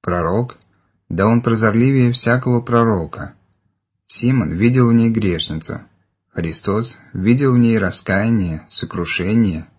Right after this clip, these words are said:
печаль, жажду избавления. И он снизошел к ней и поднял ее из глубины отчаяния и греха, поставил ее на твердый камень и вложил в сердце ее новую песнь.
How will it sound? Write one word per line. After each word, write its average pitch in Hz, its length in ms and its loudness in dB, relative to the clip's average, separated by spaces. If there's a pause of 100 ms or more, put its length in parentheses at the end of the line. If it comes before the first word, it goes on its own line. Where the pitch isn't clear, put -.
(100)
печаль, 101 580 -2 (420)
жажду 120 440 2
избавления. 98 800 0 (840)
И 101 120 -2
он 135 180 2
снизошел 120 680 0
к - 60 -8
ней 82 380 -2 (320)
и 98 60 -4
поднял 107 460 0
ее 82 220 -2
из 82 140 -4
глубины 110 480 2
отчаяния 113 640 2
и 107 40 0
греха, 92 540 -2 (640)
поставил 104 560 0
ее 87 240 -2
на 80 160 -4
твердый 123 400 0
камень 80 480 -4 (460)
и 87 80 -2
вложил 87 480 -2
в - 40 -14
сердце 104 480 -4
ее 82 340 -6 (120)
новую 123 500 0
песнь. 85 540 -6